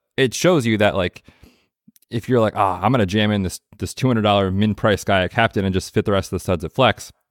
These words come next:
that's probably not gonna work. You do need to find players who actually can give you a ceiling to end up as the optimal captain, because, again, they're not only getting <laughs> one fantasy point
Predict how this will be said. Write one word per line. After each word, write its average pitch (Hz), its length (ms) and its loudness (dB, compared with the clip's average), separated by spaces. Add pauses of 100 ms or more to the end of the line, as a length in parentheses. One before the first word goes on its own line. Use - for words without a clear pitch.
(340)
that's 123 220 2
probably 117 180 4
not 101 140 2
gonna 87 140 -4
work. 87 320 -6 (280)
You 107 120 -4
do 120 280 0
need 127 360 0
to 113 120 0
find 104 460 0
players 98 380 0
who - 120 -14
actually 113 440 -2
can 113 200 -4
give 101 180 -4
you 104 120 -2
a 101 40 -2
ceiling 87 440 -4 (400)
to - 140 -8
end 110 120 4
up 101 200 2
as 90 200 0
the 95 60 -2
optimal 85 280 -4
captain, 110 380 0
because, 98 240 -2
again, 110 280 2 (280)
they're 98 100 -2
not 127 160 2
only 156 140 0
getting 131 420 -2 (380)
<laughs> - 340 -20
one 110 240 2
fantasy 131 320 0
point - 300 -2